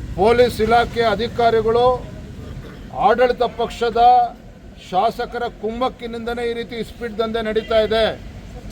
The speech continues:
ಪ್ರತಿ ಜಿಲ್ಲೆಯಲ್ಲೂ ಕೂಡ ನಡೀತಾ ಇದೆ ದಂಧೆ ಇದು.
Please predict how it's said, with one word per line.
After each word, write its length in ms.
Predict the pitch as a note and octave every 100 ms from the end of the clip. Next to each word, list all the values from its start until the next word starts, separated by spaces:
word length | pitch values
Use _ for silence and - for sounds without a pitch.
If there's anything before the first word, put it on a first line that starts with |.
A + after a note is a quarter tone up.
| - - - - - - - - - -
ಪ್ರತಿ 340 | F3 F#3+ C4
ಜಿಲ್ಲೆಯಲ್ಲೂ 400 | C4+ B3+ B3+ B3+
ಕೂಡ 180 | B3+ B3
ನಡೀತಾ 400 | B3+ A#3+ A#3 A#3+
ಇದೆ 200 | A#3 A3+
ದಂಧೆ 340 | G#3 G#3+ A3+ A3
ಇದು. 160 | G#3+